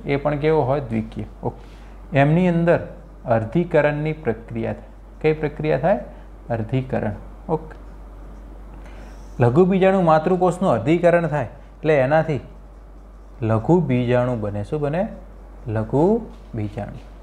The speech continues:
ઓકે, અહીંયા મહાબીજાણુ માતૃકોષ છે, એમનું પણ અર્ધીકરણ થાય એટલે એની મદદથી મહાબીજાણુ બને. શું બને?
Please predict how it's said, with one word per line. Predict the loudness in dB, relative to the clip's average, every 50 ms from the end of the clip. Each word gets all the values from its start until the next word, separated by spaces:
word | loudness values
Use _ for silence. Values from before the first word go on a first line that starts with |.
| -12 -8
ઓકે, | -8 -8 -8 -10 -16 -16 -16 -16 -18 -18 -18 -18 -18 -18 -18 -18 -18 -18 -18 -18 -18 -18 -18 -18 -18 -18 -18 -18 -16 -16 -10 -2
અહીંયા | 2 4 4 6 6 6 6 4
મહાબીજાણુ | 4 4 4 4 4 4 4 4 4 4 4 2
માતૃકોષ | 2 2 2 0 -2 -2 0 2 0 0 0 0
છે, | 2 2 4 4
એમનું | 4 2 0 0 2
પણ | 2 4 4
અર્ધીકરણ | 6 4 4 2 0 0 2 2 2 2 0 -2
થાય | -4 -6 -8 -8 -12 -18 -20 -20 -20 -20 -20 -20 -20 -20 -20 -20 -20 -20 -20 -20 -20 -20 -20 -20 -20 -18 -18 -18 -18 -16 -16 -16 -16 -16 -16 -16 -16 -16 -16 -16 -16 -16 -16 -16 -16 -10
એટલે | -4 0 2 2 2
એની | 2 2 2 2 2
મદદથી | 2 2 2 2 2 0 -2 -6 -6 -6 -8 -14 -20 -20 -20 -20 -14 -8 -4 0 2
મહાબીજાણુ | 2 2 2 2 2 2 2 0 -2 -2 -2 -2 -2 -4 -2 -4 -4 -6 -6
બને. | -6 -6 -6 -8 -6
શું | -6 -6 -4
બને? | -4 -4 -4 -4